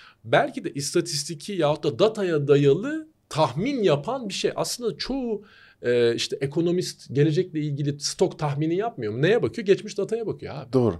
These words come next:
Speaker 2: evet.
Speaker 1: Ya da ilerideki olabilecek olayların işte istatistiğine bakıyor. Aslında benzer bir şey bu. Yani bizim geleceği tahmin etme dediğimiz şey zaten illa böyle mistik bir şey olmak zorunda değil.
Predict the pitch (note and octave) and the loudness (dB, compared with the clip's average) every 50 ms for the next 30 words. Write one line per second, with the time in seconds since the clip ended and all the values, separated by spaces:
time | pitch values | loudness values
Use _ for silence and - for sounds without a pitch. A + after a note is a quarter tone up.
0 | - _ _ F#2+ G2+ F2+ E2+ - - - - - _ _ _ B2 B2 D3+ G#3 F#3 | -8 _ _ -4 -4 -4 -6 -10 -16 -20 -20 -20 _ _ _ 0 2 4 4 6
1 | D#3+ E3+ F3 E3 F3 E3+ F3+ G3+ C#3+ C3+ C3 D3+ - - D3 E3+ E3+ E3+ E3+ E3 | 8 8 8 8 6 4 4 6 6 6 4 4 0 0 2 4 4 6 6 4
2 | F3 F#3+ G3 F#3+ F3 D3 D3 - E3+ E3 - B2+ D3 C#3+ - F#3 - - - F#3 | 2 2 -2 -4 -6 -8 -8 -4 -4 -4 -4 -4 -2 2 2 2 2 2 0 0
3 | F#3 F3+ C#3+ G#2+ - - - G2 - - D3 C#3+ B3+ F3+ G3 F#3+ F#3+ F#3+ A3 A3 | 0 2 2 0 0 0 -8 -6 -4 -4 -4 -4 0 2 4 4 4 4 4 4
4 | G#3+ D3+ - - G#3 - - - - - C#3+ D3 D#3+ E3 E3+ D#3+ E3+ E3+ G3 G3 | 4 2 -2 -4 -4 -4 -4 -8 -8 -2 -2 0 0 0 -2 -2 -2 -2 -2 -4
5 | E3+ C3+ B2 D3+ D#3 E3 E3 F#3 G3 G3 - E3+ D#3 E3+ F3+ F3 E3 - E3 D#3 | -4 -2 0 4 4 4 2 2 -2 -4 -4 -6 -6 -4 -6 -8 -8 -8 -6 -4
6 | E3 D3+ D3 D#3 D#3+ D#3 D3 - E3 D3+ C#3 D#3+ E3 D#3+ E3 E3 D3 D3+ D3+ D#3 | -4 -4 -4 -8 -8 -8 -4 -4 -4 -2 0 -2 -2 -2 -2 -4 -4 -4 -2 0
7 | D#3 D3+ D#3 D3 C3 C3+ C#3+ C#3+ - - D3 - - - D#3+ D3 D3 D3 D3+ C#3 | 0 0 0 -2 -2 -2 -4 -4 -6 -10 -14 -12 -8 -4 -4 -2 -2 -2 -4 -4
8 | C#3+ D3 C#3 C#3+ D#3+ E3+ D#3 B2 A2 F#2 - | -2 -2 -2 0 0 -2 -2 -4 -6 -8 -10